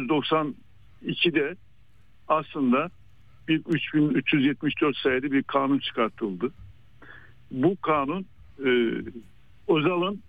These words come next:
bin dokuz yüz seksen altıda yaşı altmışa çıkarılan yasayı iptal etti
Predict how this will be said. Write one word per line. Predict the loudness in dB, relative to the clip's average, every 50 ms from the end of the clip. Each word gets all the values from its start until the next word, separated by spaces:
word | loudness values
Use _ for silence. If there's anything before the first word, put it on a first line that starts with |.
| -20 -12 -8
bin | -4 -2 0
dokuz | 0 0 0 -2 -2
yüz | 0 0
seksen | -2 -2 -2 0 0
altıda | 0 0 0 -2 0 0 2 0 0 -2 -8 -14 -20 -20 -20 -20 -20 -16 -8
yaşı | -2 0 0 2 2 2 2 2 0 0 -2 -6 -12 -18 -20 -20 -20 -20 -20 -20 -20 -12 -4 -2
altmışa | -2 -2 -2 -2 -2 0 0 0 0
çıkarılan | -2 -4 -2 -2 -2 0 2 0 0 0 -2 -6 -8 -4
yasayı | -2 0 0 0 0 0 0 0 0 -2
iptal | -2 -4 -4 0 0 0 2 2
etti | 0 -2 -4 -10 -12 -8 -6 -6 -6